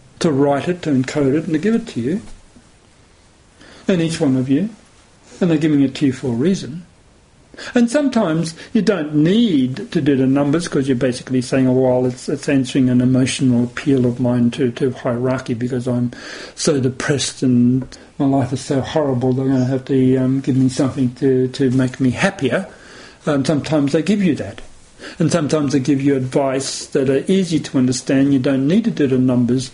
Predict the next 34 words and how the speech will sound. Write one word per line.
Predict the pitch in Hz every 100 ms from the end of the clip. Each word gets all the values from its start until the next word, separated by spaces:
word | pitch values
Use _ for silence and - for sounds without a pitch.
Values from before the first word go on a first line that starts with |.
| - -
but | 143
very | 127 147 135 131
often | 127 - 127 120 123
you'll | 123
find | - - 131 123 123
in | 120 123 -
everything | 170 131 123 131
they | 117
give | 120 127 123
you, | - - - - _ -
there's | 127 123
also | 120 - 123 117 - _ _ _ -
a | 139
numerical | 127 123 120 120 127
coding | - 135 123 120 - - -
behind | 131 - 135 117
it. | 117 - _ _ _ _ _ _ _ _ _ _ _ _ _ _ _ _ _ _ -
And | 175
it's | 175 -
wonderful | 180 196 220 - 143 127
that | 147 -
they | 147
are | 147 - - -
so | - 180 160
considerate. | 185 175 - 190 185 117 - - - _ _ _ _ _ _ _ _ _ _ _ - - - -
And | 170 160
unless | 175 175 240 240
it's | 156
got | 180 160 151
that | 147
numerical | 147 147 143 139 143
coding | 131 170 156 135
behind | 131 - 277 214
it, | 131